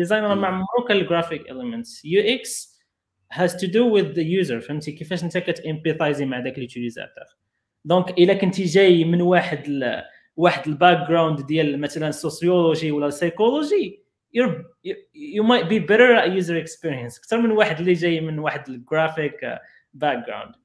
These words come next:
Speaker 1: فهمتي؟ يعني راك كتعرف كيفاش تتعامل مع لي زوتيليزاتور، حيت كلشي على كيفاش انت غادي ت-،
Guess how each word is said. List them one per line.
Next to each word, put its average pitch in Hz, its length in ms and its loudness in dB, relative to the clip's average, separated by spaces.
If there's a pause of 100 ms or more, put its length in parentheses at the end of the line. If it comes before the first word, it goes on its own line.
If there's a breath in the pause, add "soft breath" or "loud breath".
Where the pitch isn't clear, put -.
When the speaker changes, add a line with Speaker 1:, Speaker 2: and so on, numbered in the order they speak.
(200)
Speaker 1:
فهمتي؟ 185 260 -6
يعني 160 220 -2
راك 180 240 -2
كتعرف 175 380 -4
كيفاش 185 320 -6
تتعامل 156 300 -4
مع 143 120 -4
لي 151 140 -4
زوتيليزاتور، 147 680 -8
حيت - 300 -8
كلشي 269 460 -4 (240 loud breath)
على 190 160 -4
كيفاش 190 400 -6
انت 175 160 -8
غادي 180 280 0
ت-، 160 260 -6